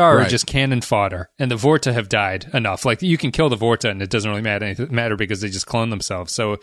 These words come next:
Speaker 2: Yeah,
Speaker 1: struck me
Speaker 2: I
Speaker 1: as
Speaker 2: guess you,
Speaker 1: strange.
Speaker 2: I guess you have to have someone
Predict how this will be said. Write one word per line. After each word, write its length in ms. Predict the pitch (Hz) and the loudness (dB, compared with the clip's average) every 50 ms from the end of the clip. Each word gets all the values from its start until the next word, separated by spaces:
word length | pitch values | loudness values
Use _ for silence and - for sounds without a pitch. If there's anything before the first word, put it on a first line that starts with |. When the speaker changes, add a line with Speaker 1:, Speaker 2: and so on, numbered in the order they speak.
| - - _ - | -12 -20 _ -4
Speaker 2:
Yeah, 160 | 135 135 131 | 0 2 4
Speaker 1:
struck 180 | - - 120 170 | 2 2 2 2
me 60 | 143 | 2
Speaker 2:
I 20 | 156 | 2
Speaker 1:
as 60 | 165 | 2
Speaker 2:
guess 220 | 226 220 131 120 117 | 2 4 4 4 4
you, 180 | 175 147 131 | 4 2 2
Speaker 1:
strange. 160 | 120 - - _ _ _ _ _ _ _ _ _ - | 0 -4 -12 _ _ _ _ _ _ _ _ _ -4
Speaker 2:
I 120 | 135 156 | -2 -2
guess 240 | 156 196 208 - - | 0 2 0 2 2
you 80 | 214 180 | 2 2
have 180 | 170 160 151 - | 2 2 2 2
to 60 | 147 | 2
have 220 | 139 151 135 131 | 2 4 2 2
someone 720 | - - - 131 127 127 131 131 131 131 131 131 127 123 | 2 2 4 4 4 4 4 4 4 2 0 -2 -4 -6